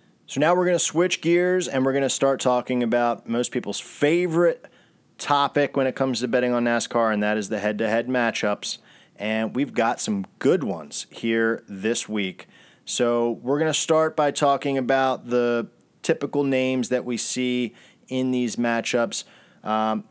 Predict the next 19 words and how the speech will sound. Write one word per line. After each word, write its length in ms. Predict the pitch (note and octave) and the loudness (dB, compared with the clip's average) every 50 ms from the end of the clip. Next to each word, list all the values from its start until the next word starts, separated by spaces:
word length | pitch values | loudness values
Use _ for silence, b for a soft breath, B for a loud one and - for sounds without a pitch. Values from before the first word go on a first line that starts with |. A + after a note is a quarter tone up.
| _ - | _ -8
we're 160 | A2+ A#2 A2 | -6 -4 -4
gonna 140 | A#2+ A#2+ G#2 | -2 -4 -4
start 340 | - - B2+ A#2+ A#2 A2+ | -2 0 0 0 0 0
with 220 | G#2 A#2 A2 G#2 - - | -2 -2 -4 -4 -4 -4
Erik 320 | - B2+ C3 C3+ B2+ A2 - | -2 0 0 0 0 -2 -4
Jones 400 | - - A#2+ A#2+ A#2+ A#2+ A2+ G#2 | -4 -2 0 0 0 0 -2 -2
versus 440 | G#2+ A2+ A#2 A2+ G#2+ - A2+ G2+ F#2+ | -2 -2 -2 -2 -2 -4 -6 -4 -2
Martin 260 | A2 A2 G#2+ G#2 G#2 | -2 -2 -2 -4 -6
Truex 260 | - - A2+ G#2+ - | -4 -4 -4 -4 -4
Junior 280 | - - A#2 A2 G#2+ G2 | -6 -4 -2 -2 -2 -2
because 280 | - - A2 G2+ F#2 | -4 -6 -6 -4 -2
they're 120 | G#2+ A#2+ B2+ | -2 -2 -2
both 280 | - C#3 C3+ B2 - | 0 -2 -2 -2 -2
going 280 | - B2 A#2 A2+ A2+ A2 | -2 -2 0 0 0 0
off 220 | A2 G#2+ G2 - - | 0 -2 -2 -2 -2
right 160 | A2 G#2 F2+ | -2 -2 -2
now 220 | A2+ G#2+ G2+ G2+ | -4 -2 -2 -4
at 100 | G2 - - _ - | -4 -6 -10 _ -8
even. 520 | A2+ A#2+ B2 A2+ G2+ G2 F#2 F2+ F2+ | -4 -2 -2 -2 -2 -4 -4 -6 -8